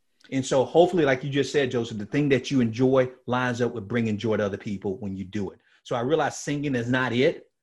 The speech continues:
but when I communicate and I inspire and educate, guess what I find out? Wow, it brings me joy. It brings joy to other people when I do it. Maybe that's what I need to be pursuing.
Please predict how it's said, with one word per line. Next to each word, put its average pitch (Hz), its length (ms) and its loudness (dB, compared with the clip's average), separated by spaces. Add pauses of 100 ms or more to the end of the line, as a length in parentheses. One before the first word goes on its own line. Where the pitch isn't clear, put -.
(160)
but 120 120 0
when 117 140 0
I 117 100 0
communicate 143 840 0 (260)
and 120 120 -2
I 117 100 0
inspire 143 460 2
and 123 200 0
educate, 170 640 0
guess 180 200 2
what 180 80 6
I 175 40 6
find 180 260 2
out? 160 260 0 (100)
Wow, 214 180 0
it 160 100 2
brings 190 220 2
me 202 100 4
joy. 220 360 6
It 190 120 4
brings 226 280 4
joy 214 160 6
to 247 60 4
other 233 120 0
people 262 200 0
when 262 80 6
I 269 80 6
do 311 260 2
it. - 180 0 (340)
Maybe 233 480 2
that's 208 240 2
what 175 120 4
I 160 80 2
need 156 220 -4
to 131 60 -6
be 135 120 -2
pursuing. 123 680 -2